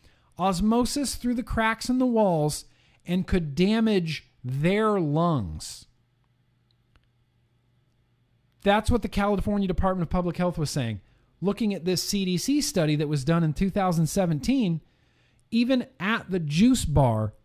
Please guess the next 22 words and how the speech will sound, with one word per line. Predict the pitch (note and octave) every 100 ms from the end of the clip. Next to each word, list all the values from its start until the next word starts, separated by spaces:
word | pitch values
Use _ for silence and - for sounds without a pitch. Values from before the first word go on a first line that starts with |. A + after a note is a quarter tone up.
| _
in | - A#3
a | B3+
vape | G#3 B3 G#3+
shop | - D3 A2+ - -
where | E3 F3 E3 - -
I'm | F3+ F#3
assuming | F3 - A#3+ A#3+ F#3+
there's | E3
people | - - G#3+ G#3 F3+ D3+
lined | C#3 E3 G#3 G3 E3+
up | F#3 D#3 -
just | E3 - - _ _ -
vaping, | A2 G#2+ F3+ G#3 C3+
you | D3+
know, | D3
trying | C#3+ F3+ F#3 E3
all | D#3+ E3+
sorts | - F3+ F3
of | D3
flavors. | - D#3 F#3 D3 A#2 A#2+ - _
It's | -
like | C#3 -